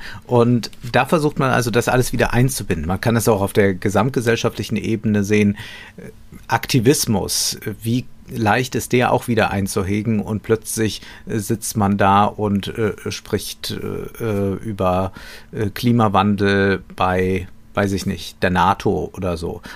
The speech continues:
Und da wundert man sich dann ein bisschen, wie das so alles zusammengehen soll. Aber es ist immer sehr gut, dieses System, das so einzubinden. Wenn man aber so eine radikale Außenposition, äh, einnimmt und sagt, äh, „I would prefer not to“,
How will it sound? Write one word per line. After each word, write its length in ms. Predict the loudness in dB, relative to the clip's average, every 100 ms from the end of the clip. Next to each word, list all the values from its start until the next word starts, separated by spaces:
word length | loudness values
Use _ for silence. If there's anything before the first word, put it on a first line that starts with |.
| -6
Und 180 | -2 0
da 100 | 2
wundert 260 | 4 4
man 160 | 2 -2
sich 180 | -4 -2
dann 160 | -2
ein 60 | -2
bisschen, 500 | -4 -4 -2 -2 -2
wie 100 | -2
das 180 | -2 0
so 80 | -2
alles 240 | -4 -6
zusammengehen 480 | -4 -2 -2 -2 -2
soll. 120 | 0
Aber 300 | 2 2 2 0
es 80 |
ist 200 | -2 -2 0
immer 340 | 2 4 2
sehr 160 | 2 0
gut, 280 | 0 -4
dieses 160 | -2 -2
System, 340 | -4 -2 0
das 140 | 0 0
so 100 | -2
einzubinden. 720 | 0 0 0 -4 -4 -4 -10 -12 -8 0
Wenn 140 | 2
man 140 | 4
aber 220 | 2 0 2
so 120 | 0
eine 260 | 0 0
radikale 520 | 0 -2 -2 -2 0 0
Außenposition, 1120 | 0 0 -2 -2 -4 -6 -6 -2 -2 -2 -6 -12 -14 -4
äh, 60 |
einnimmt 500 | -2 0 2 2 2
und 220 | -2 -4 0
sagt, 420 | 0 0 0 -6
äh, 140 | -8 -4
„I 120 | -2 -2
would 140 | -2
prefer 440 | -4 -2 0 0 0
not 300 | -2 -2 -4
to“, 300 | -4 -2